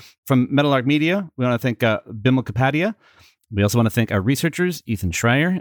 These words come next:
and Dan, for their wonderful work behind the scenes. And a thanks to Will Raines, who made our theme music.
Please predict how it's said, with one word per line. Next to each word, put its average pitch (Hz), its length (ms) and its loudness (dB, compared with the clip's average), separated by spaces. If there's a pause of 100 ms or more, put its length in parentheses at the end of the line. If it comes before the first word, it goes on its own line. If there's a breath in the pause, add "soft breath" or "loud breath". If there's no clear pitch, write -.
and 82 240 -2
Dan, 175 460 2 (360)
for 101 60 -6
their 92 180 2
wonderful 107 440 0
work 95 180 -2
behind 92 300 -2
the 82 40 -8
scenes. 117 360 -2 (120)
And 190 220 2
a 165 60 -2
thanks 170 240 -2
to 139 120 -2
Will 160 220 2
Raines, 156 460 -2
who 113 100 -6
made 143 180 0
our 143 120 0
theme 185 240 -4
music. 113 380 -4